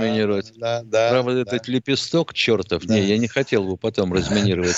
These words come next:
Speaker 1: местность.
Speaker 2: Ну, как красиво земледелие работает. Какое название придумал человек, Миш? Ну, да это же надо додуматься.
Speaker 1: А он не придумал. Это
Speaker 2: Ткнул
Speaker 1: управление
Speaker 2: пальцем.
Speaker 1: вооружений, управление
Speaker 2: Да.
Speaker 1: вооружений, у них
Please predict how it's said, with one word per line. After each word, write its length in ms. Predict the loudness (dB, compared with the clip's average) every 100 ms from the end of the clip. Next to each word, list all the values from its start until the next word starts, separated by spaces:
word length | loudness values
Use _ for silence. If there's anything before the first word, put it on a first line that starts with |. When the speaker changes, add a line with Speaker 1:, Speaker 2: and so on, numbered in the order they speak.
| 0
Speaker 1:
местность. 500 | -2 -2 -10 0 2
Speaker 2:
Ну, 140 | 2
как 300 | 2 0 0
красиво 560 | -2 0 2 2 2 2
земледелие 760 | 2 4 2 2 2 2 0 0
работает. 480 | -2 -4 -6 -6
Какое 300 | -4 0 0
название 600 | 2 0 0 0 0 0 0
придумал 580 | 0 0 -2 0 2
человек, 560 | 2 2 2 2 0 -2 0
Миш? 300 | 0 0 -4
Ну, 160 | -4
да 120 | 0 0
это 200 | 0 0
же 80 |
надо 380 | 0 0 2 0
додуматься. 520 | 2 0 0 -2 2 2
Speaker 1:
А 40 |
он 80 | 4
не 100 | 2
придумал. 800 | 2 2 2 2 0 -2 -6 -14 -14 -14 -10 -2
Это 640 | -2 2 2 4 2 2
Speaker 2:
Ткнул 220 | 2 2 2
Speaker 1:
управление 300 | 0 0 0
Speaker 2:
пальцем. 300 | -2 -2 0
Speaker 1:
вооружений, 680 | 0 0 0 0 0 -4 -8
управление 800 | -4 -2 0 0 0 -2 0 0
Speaker 2:
Да. 60 |
Speaker 1:
вооружений, 680 | 0 0 0 0 0 0 2
у 40 | 2
них 180 | 0